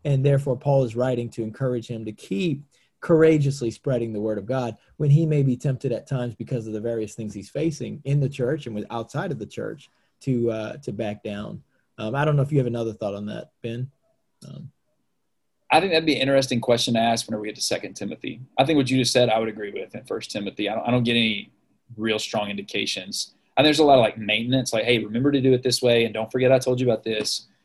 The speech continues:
Speaker 2: Um, I think that question might be a pretty interesting one to ask in Second Timothy, though, um, 'cause it may be a little bit of a different answer, I think.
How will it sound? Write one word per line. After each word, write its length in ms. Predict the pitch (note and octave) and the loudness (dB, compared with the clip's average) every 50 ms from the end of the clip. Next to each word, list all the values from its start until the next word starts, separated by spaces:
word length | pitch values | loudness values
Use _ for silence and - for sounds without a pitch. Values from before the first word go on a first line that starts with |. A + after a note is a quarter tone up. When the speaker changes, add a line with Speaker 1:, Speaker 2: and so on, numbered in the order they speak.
| _ _ _ _ - | _ _ _ _ 0
Speaker 2:
Um, 400 | - A2 G#2+ G2+ G#2 G#2 - - - - | 2 2 2 2 0 -2 -4 -6 -2 0
I 60 | C3 | 2
think 140 | C3 D#3 D3+ | 2 4 4
that 160 | D3 C#3 - | 4 4 4
question 320 | - B2+ A#2+ A#2+ - B2 | 2 2 2 2 2 0
might 120 | A2+ A2 A2 | 0 0 0
be 100 | A#2 A2+ | -2 -4
a 40 | - | -4
pretty 240 | - A2 G#2 G#2 | -4 -4 -4 -4
interesting 420 | G#2 G#2 G#2+ G#2+ G#2+ G#2 - - A2 | -6 -6 -8 -8 -8 -8 -8 -8 -8
one 120 | G#2+ A2 | -8 -6
to 80 | A2 A2 | -4 -4
ask 240 | A2 G#2+ - - B2 | -4 -4 -4 -6 -8
in 80 | A#2+ | -6
Second 260 | A#2+ - A2 G#2+ - | -4 -4 -4 -4 -6
Timothy, 380 | B2+ - - - - - - D3+ | -8 -8 -8 -10 -8 -6 -6 -4
though, 340 | - - - - - - - _ _ _ _ _ _ _ _ _ | -4 -2 0 0 -2 -2 -4 _ _ _ _ _ _ _ _ _
um, 320 | - G#2 G#2 G2 G2 A2+ - C3 - | -6 -6 -4 -4 -6 -8 -12 -10 -6
'cause 120 | - A2+ | -6 -4
it 80 | A2 A2+ | -4 -4
may 80 | A2 | -6
be 60 | G#2 A2 | -8 -8
a 20 | |
little 100 | G#2+ G#2+ | -10 -10
bit 120 | G#2+ A#2 | -10 -12
of 40 | - | -10
a 40 | - | -10
different 300 | - - - - G2 G2 | -10 -12 -10 -10 -10 -10
answer, 240 | G2 - - - - | -10 -10 -8 -8 -8
I 100 | - - | -8 -8
think. 260 | - - - - - | -10 -14 -16 -18 -20